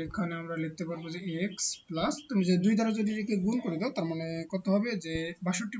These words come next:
পয়েন্ট, বাষট্টি পয়েন্ট ফাইভ equal হচ্ছে কত? দুইশো পঁচিশ, implies that তাহলে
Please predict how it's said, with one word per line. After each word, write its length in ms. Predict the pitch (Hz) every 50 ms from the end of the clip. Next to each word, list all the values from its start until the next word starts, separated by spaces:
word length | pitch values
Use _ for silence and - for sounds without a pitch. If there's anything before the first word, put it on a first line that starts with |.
| - -
পয়েন্ট, 260 | 165 160 208 320 392 - - _ - _ _ _ _ _ _ _ - - - _ _ _ - 311 - _ _ _ - - _ _ - - - _ _ - - - _ - 185
বাষট্টি 500 | 165 170 - 208 190 180 180 180 - 202 190 - -
পয়েন্ট 440 | 175 170 170 170 170 170 170 175 180 180 - -
ফাইভ 340 | 170 156 151 156 165 202 302 - - - 170 170
equal 280 | 170 175 - 175 170 165 170
হচ্ছে 160 | 165 165 180 160 -
কত? 140 | 165 165 - 175 165 160 160 156
দুইশো 380 | 170 165 170 170 175 - 196 170 160 - -
পঁচিশ, 520 | 190 185 190 185 - 185 170 220 302 311 - - - _ _ _ _ _ _ - - - _ - - _ _ _ _ _ - 208
implies 340 | 180 175 180 170 165 160 156 156 170
that 140 | 202 262 - -
তাহলে 140 | 202 180